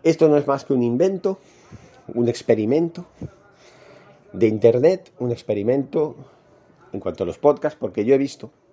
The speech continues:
en algunas plataformas podcasts que tienen nombres muy peculiares,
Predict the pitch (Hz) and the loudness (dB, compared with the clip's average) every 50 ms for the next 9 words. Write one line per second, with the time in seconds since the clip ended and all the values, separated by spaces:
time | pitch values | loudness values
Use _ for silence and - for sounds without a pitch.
0 | _ - 92 90 87 87 95 107 110 - - 107 101 - 101 - - 113 110 92 | _ -14 -12 -10 -10 -8 -6 -6 -6 -4 -2 -2 -2 -2 -2 -4 -2 -2 -2 -2
1 | 95 - - _ _ _ _ _ _ _ _ _ _ _ - 135 131 - - 139 | -6 -10 -12 _ _ _ _ _ _ _ _ _ _ _ 0 2 2 2 0 -6
2 | 127 - - 107 - 127 123 123 117 120 123 135 139 127 107 98 - 127 - - | -6 -4 -6 -4 0 2 2 2 2 0 -2 -4 -4 -4 -6 -6 -10 -12 -14 -18
3 | - - - _ _ - - _ _ _ _ _ _ _ _ _ _ _ - 113 | -20 -20 -20 _ _ -20 -20 _ _ _ _ _ _ _ _ _ _ _ -4 0
4 | 131 170 190 185 135 - 101 95 104 139 170 170 131 95 - - - - - | 0 2 2 2 0 0 0 0 2 4 4 4 2 -2 -8 -12 -20 -20 -20